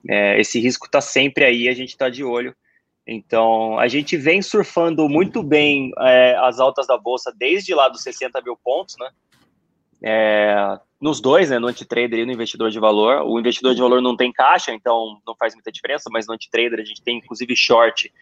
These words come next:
Estamos comprado com o caixa gerado pelo short, então a gente tá cem por cento alocado já há bastante tempo, com uma carteira que vem andando muito bem, mas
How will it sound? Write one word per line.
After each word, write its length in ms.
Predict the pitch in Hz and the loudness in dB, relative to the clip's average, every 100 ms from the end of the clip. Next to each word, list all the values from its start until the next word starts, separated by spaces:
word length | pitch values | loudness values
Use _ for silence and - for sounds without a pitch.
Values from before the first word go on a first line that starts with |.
| _ _ - | _ _ -8
Estamos 400 | 117 131 127 - | -2 2 0 0
comprado 600 | 139 123 123 123 143 131 | -2 0 2 2 2 -2
com 200 | - 123 | -8 -10
o 40 | |
caixa 380 | - 123 120 120 | -2 0 0 -4
gerado 340 | 117 113 113 110 | -6 -2 -2 -4
pelo 220 | 117 110 | -10 -10
short, 420 | - 123 156 123 | -2 0 0 -4
então 140 | 104 | -12
a 60 | 113 | -12
gente 160 | 113 - | -12 -10
tá 100 | 110 | -10
cem 180 | 127 | -12
por 140 | 127 - | -16 -14
cento 220 | 120 - | -12 -8
alocado 340 | 113 - 110 | -6 -2 -2
já 140 | 107 113 | 0 0
há 20 | |
bastante 400 | 110 - 117 - | 0 -6 -14 -10
tempo, 300 | 117 147 139 | -6 -6 -8
com 100 | - | -6
uma 100 | 110 | -4
carteira 520 | 110 104 117 110 110 _ _ _ _ | -4 -4 -2 -2 -2 _ _ _ _
que 100 | 123 | -10
vem 220 | 104 143 | 0 2
andando 360 | 165 139 135 131 | 4 4 4 4
muito 280 | 131 127 120 | 0 -2 0
bem, 420 | 120 131 185 196 _ _ _ _ _ _ - | 2 2 0 -8 _ _ _ _ _ _ -10
mas 1300 | 120 117 117 117 117 117 113 113 110 110 - - | 0 2 4 6 4 2 -2 -4 -6 -8 -16 -20